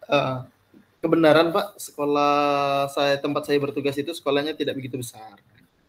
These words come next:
Ya, beda dengan mungkin Pak Romson yang mungkin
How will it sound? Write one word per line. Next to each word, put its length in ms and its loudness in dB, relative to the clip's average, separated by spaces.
Ya, 80 -12
beda 240 2
dengan 560 -4
mungkin 240 -6
Pak 80 -2
Romson 400 -4
yang 80 -8
mungkin 640 -8